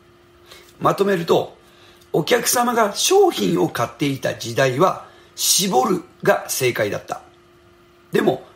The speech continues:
今は誰から買うか、つまり人を買うという時代。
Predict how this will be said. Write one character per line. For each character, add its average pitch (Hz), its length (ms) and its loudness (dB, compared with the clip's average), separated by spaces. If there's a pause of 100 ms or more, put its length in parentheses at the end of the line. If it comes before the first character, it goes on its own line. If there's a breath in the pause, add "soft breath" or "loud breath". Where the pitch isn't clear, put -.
今 202 240 0
は 123 300 0 (280)
誰 156 300 0
か 170 180 0
ら 139 120 -2
買 120 220 -4
う 117 80 -4
か、 - 340 -8 (400)
つ - 100 -8
ま 180 100 4
り 127 140 -6 (300 loud breath)
人 240 400 0
を 214 80 -2
買 208 180 2
う 226 140 -2
と - 100 0
い 135 200 -4
う 120 40 -10
時 - 140 -8
代。 98 200 -4